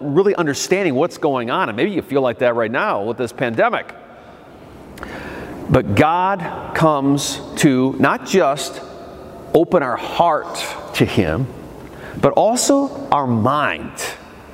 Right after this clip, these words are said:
to refocus it and reorientate it, to recalibrate it.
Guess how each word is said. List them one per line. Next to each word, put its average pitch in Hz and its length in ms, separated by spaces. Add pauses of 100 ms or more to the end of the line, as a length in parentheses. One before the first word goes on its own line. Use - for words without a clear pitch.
(320)
to 135 160
refocus 196 880
it 247 160
and 139 160
reorientate 151 1160
it, - 580
to 110 80
recalibrate 147 1160
it. - 280